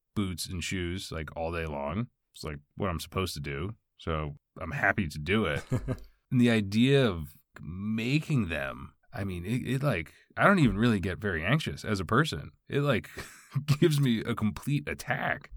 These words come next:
Speaker 2: <laughs>
Speaker 1: It's like, "Well, what, what, but how? But how?"
Speaker 2: I-, it's a lot. <laughs> It takes a lot of time, and, like, it had a lot of frustrations.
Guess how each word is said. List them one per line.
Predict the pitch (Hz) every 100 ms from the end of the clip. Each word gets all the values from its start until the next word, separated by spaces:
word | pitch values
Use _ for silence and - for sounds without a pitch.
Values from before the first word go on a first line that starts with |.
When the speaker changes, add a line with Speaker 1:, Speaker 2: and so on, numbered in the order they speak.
| - -
Speaker 2:
<laughs> | - - - -
Speaker 1:
It's | 135 - -
like, | 104
"Well, | 92 95
what, | - - -
what, | - - - - - 214 226 -
but | 202
how? | - 233 - 262 87 135 -
But | - 185
how?" | - 175 131 - 147 143 - -
Speaker 2:
I-, | 151 -
it's | 170 -
a |
lot. | 180 143 156 131 90 -
<laughs> | - - - - - - 143 -
It | 139 127 123 139
takes | - 156 -
a | 180
lot | 151 151
of | 156
time, | - 139 143 120
and, | 98 104
like, | 107 104 - - -
it | 135 135
had | 156
a | 165
lot | 160 151
of | -
frustrations. | 139 - 120 123 107 87 85 -